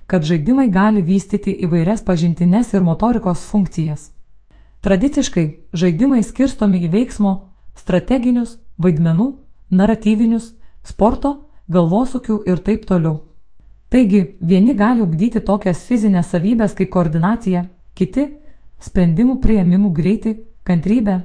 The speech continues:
dėmesio koncentraciją, planavimo įgūdžius, lyderystę, empatiją, emocinį intelektą ir daugybę kitų. Pasakoja Ešledas, tačiau, pasak jo, verta atkreipti dėmesį ir į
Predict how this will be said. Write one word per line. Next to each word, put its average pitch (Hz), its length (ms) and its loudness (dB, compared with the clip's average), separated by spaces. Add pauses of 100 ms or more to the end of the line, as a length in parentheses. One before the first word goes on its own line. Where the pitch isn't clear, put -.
(120)
dėmesio 202 520 2
koncentraciją, 170 800 -2 (260)
planavimo 190 640 2
įgūdžius, 151 540 -4 (260)
lyderystę, 180 640 0 (300)
empatiją, 180 640 0 (100)
emocinį 202 540 2 (100)
intelektą 214 560 0
ir 190 160 -2
daugybę 180 480 0
kitų. 185 300 -4 (1200)
Pasakoja 190 680 2
Ešledas, 185 560 -2 (260)
tačiau, 247 380 -2 (320)
pasak 196 400 -2
jo, 208 180 2 (380)
verta 233 340 0
atkreipti 214 480 0
dėmesį 202 480 0
ir 175 240 -2
į 170 100 -4